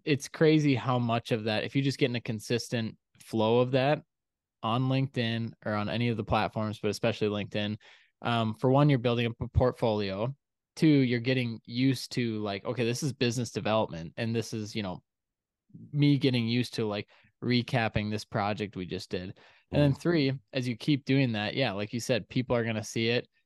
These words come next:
Speaker 1: It may not be a customer in the first six months or twelve months, but as you keep doing, as you keep building that habit, it, it's just gonna keep growing your network. And so, you know, I've,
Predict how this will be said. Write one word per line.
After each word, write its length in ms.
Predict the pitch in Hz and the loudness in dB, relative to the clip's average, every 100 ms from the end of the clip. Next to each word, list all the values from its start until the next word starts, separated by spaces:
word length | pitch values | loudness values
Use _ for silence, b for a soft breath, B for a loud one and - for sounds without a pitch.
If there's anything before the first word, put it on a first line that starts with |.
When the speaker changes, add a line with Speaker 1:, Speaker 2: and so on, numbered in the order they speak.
| _ | _
Speaker 1:
It 100 | - | -6
may 140 | 120 127 | -4 -2
not 220 | 127 120 | -2 -2
be 160 | 131 117 | -2 -2
a 60 | |
customer 500 | - 127 117 - 117 | -2 -4 -4 -6 -6
in 80 | 113 | -4
the 80 | 107 | -6
first 420 | - 113 110 - | -2 -2 -2 -8
six 280 | - 120 - | -6 -6 -4
months 340 | 113 110 113 113 | -2 0 -2 -4
or 60 | |
twelve 300 | 101 113 110 | -2 0 0
months, 320 | 104 110 139 | 0 0 -2
but 260 | - 107 104 - | -2 -4 -4 -2
as 240 | 120 113 | -2 0
you 80 | 113 | -4
keep 320 | - 123 110 | -2 -4 -2
doing, 240 | 113 117 | -2 0
as 140 | 120 113 | -2 -4
you 80 | 101 | -6
keep 240 | 117 104 | -6 -2
building 320 | 104 107 110 | 0 0 0
that 180 | 107 - | -4 -4
habit, 440 | 110 101 127 160 b b _ _ - | -4 0 2 0 b b _ _ -4
it, 180 | 123 - | -4 -2
it's 140 | 123 | -4
just 180 | 135 - | -4 -4
gonna 140 | 117 | -4
keep 220 | 104 123 107 | -2 -4 0
growing 360 | 117 107 110 | 0 0 0
your 100 | 101 | -2
network. 500 | 98 101 76 87 87 | -2 -4 -6 -10 -8
And 100 | 104 | -8
so, 280 | - 117 107 - _ _ _ _ _ _ 151 | -2 -2 -2 -8 _ _ _ _ _ _ -4
you 120 | 123 | -2
know, 120 | 98 | -2
I've, 260 | 85 113 | -4 -4